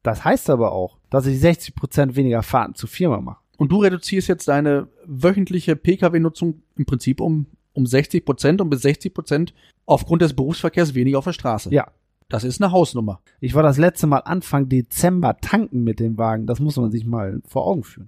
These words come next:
Speaker 2: Merkst du denn diese Corona-Geschichte auf der Straße?
Speaker 1: Ja, definitiv. Das merkt man schon morgens alleine im Berufsverkehr. Wenn ich losfahre, äh, und auf die B vierundsechzig aufbiege, die nutze ich nämlich jeden Tag, um zur Arbeit zu kommen,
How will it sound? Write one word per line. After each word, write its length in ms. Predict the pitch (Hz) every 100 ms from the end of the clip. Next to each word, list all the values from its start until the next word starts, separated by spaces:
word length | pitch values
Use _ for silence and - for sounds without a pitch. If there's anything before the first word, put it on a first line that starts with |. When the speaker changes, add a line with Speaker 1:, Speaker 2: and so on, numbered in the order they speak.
| -
Speaker 2:
Merkst 380 | 143 151 185 -
du 60 |
denn 400 | 175 170 165 160
diese 280 | 160 160 151
Corona-Geschichte 1000 | - 160 135 127 196 196 170 - 180 156
auf 80 | -
der 100 | 143
Straße? 420 | - 98 120 240 -
Speaker 1:
Ja, 220 | 117 - _ 131
definitiv. 500 | 120 120 - 117 -
Das 180 | 113
merkt 200 | 143 143
man 100 | 139
schon 160 | 131 135
morgens 320 | 135 147 131
alleine 300 | 117 123 135
im 100 | 131
Berufsverkehr. 600 | 123 139 - 151 - 160 - -
Wenn 100 | 123
ich 120 | 123
losfahre, 640 | 151 170 - 160 151 156 - _ _ -
äh, 240 | 127 131
und 180 | 127 131
auf 140 | 123 -
die 400 | 135 123 113 -
B 180 | 156 165
vierundsechzig 720 | - 143 107 127 147 - 170
aufbiege, 560 | 160 165 170 170 190 196
die 240 | 123 117 120
nutze 280 | 131 -
ich 60 | 151
nämlich 260 | 147 143 135
jeden 240 | 151 165
Tag, 320 | 165 170 -
um 120 | 135
zur 160 | 135 143
Arbeit 260 | 143 147 -
zu 100 | 147
kommen, 300 | 151 147